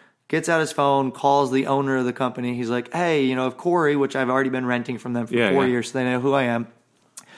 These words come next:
Speaker 1: "If Corey rented this space, could he knock out some walls?" And the answer was, "Yeah, sure. Why not?"
Speaker 2: Yeah.
Speaker 1: And I was like, "Well, cool." So my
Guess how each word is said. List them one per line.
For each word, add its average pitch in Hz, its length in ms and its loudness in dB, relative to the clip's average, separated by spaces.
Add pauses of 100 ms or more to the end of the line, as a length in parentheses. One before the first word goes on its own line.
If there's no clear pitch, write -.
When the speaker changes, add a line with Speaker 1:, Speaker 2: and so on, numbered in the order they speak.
(200)
Speaker 1:
"If 139 120 0
Corey 196 200 4
rented 180 220 2
this 165 140 2
space, 143 280 2
could 143 140 -2
he 143 80 0
knock 135 240 2
out 127 140 0
some 123 120 -6
walls?" 117 340 0
And 120 420 -4 (180)
the 123 160 -2
answer 123 260 -2
was, 113 320 -4 (500)
"Yeah, 247 200 2
sure. 214 320 -4 (380)
Why 170 120 0
not?" 202 280 -2 (200)
Speaker 2:
Yeah. 143 100 -2 (240)
Speaker 1:
And 139 100 0
I 143 40 4
was 143 100 0
like, 143 240 0
"Well, 151 200 -2
cool." 226 480 -2 (240)
So 151 640 2
my 143 680 2